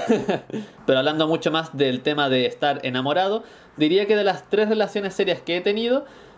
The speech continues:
en dos de ellas ya podría estar hablando del amor, donde claramente la actual es mucho más intensa que el resto. ¿Qué película verías una y otra vez? Diría que Shrek y Shrek dos.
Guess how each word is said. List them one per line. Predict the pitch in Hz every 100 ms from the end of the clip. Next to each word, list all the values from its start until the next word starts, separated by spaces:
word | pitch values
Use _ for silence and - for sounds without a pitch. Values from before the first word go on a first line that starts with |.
| - 143
en | 156 151 160
dos | 208
de | 233
ellas | 240 247 208
ya | 214
podría | 208 208 208
estar | 208 208 208
hablando | 202 208 208
del | 202
amor, | 202 233
donde | 220 190 180 147
claramente | 165 175 180 175 175
la | 165
actual | 147 - 180 190 180
es | 165 165 -
mucho | 156 175 180
más | 175 170
intensa | 156 175 175 170
que | 165
el | 143
resto. | 127 - - 120 - _ _ - - -
¿Qué | 185
película | 226 233 240 214
verías | 185 202 214 - -
una | 202 214
y | 185
otra | - 131
vez? | 113 113 - - -
Diría | 131 151 160
que | 143
Shrek | 131 165 202 220 -
y | - 139
Shrek | - 165 127
dos. | 127 113 -